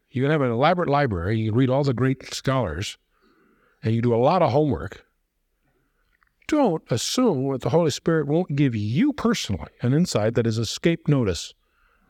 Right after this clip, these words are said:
in centuries of scholarship. And, and I, I, I, the Lord has blessed me with a couple of things that I cannot find in the scripture anyway. I'm sure it's right. That's a whole nother issue. Won't get into that tonight. But the point is, what the, the lesson is,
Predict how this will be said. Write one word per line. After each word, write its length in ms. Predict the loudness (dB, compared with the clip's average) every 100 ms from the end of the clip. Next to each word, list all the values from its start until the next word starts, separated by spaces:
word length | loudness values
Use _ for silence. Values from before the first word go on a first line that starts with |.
| _
in 280 | -2 -2 -4
centuries 680 | -6 0 0 2 0 0 -2
of 80 |
scholarship. 560 | -4 -2 0 -2 -8 -14 _ _ _ _ _ _
And, 200 | -2 2
and 240 | 2 2 2
I, 160 | 0 0
I, 140 | -2 -2 -2
I, 160 | -2 -4 -10 _ -16 -8
the 200 | -2 0
Lord 220 | 2 2
has 80 | 0
blessed 320 | 0 0 2
me 80 | 0
with 100 | 0
a 40 |
couple 260 | -2 -2 -2
of 80 |
things 360 | 0 0 2 0
that 180 | -2 -6 -20 _ _ _
I 80 | -2
cannot 280 | 2 0 0
find 240 | -2 0
in 80 | 0
the 40 |
scripture 280 | -2 -2 0
anyway. 200 | 2 2
I'm 80 | 0
sure 200 | -2 -2
it's 100 | 0
right. 220 | -2 -2
That's 140 | -4
a 20 | 0
whole 100 | 2
nother 220 | 2 0
issue. 220 | -2 -6 -10 _ _ _ _
Won't 160 | -4 0
get 60 | 0
into 100 | 0
that 100 | 0
tonight. 280 | 0 0
But 80 | -2
the 60 | -4
point 260 | 0 2
is, 160 | 2 0
what 160 | -2 -4
the, 80 |
the 160 | -2 0
lesson 320 | 0 0 0
is, 240 | -2 -6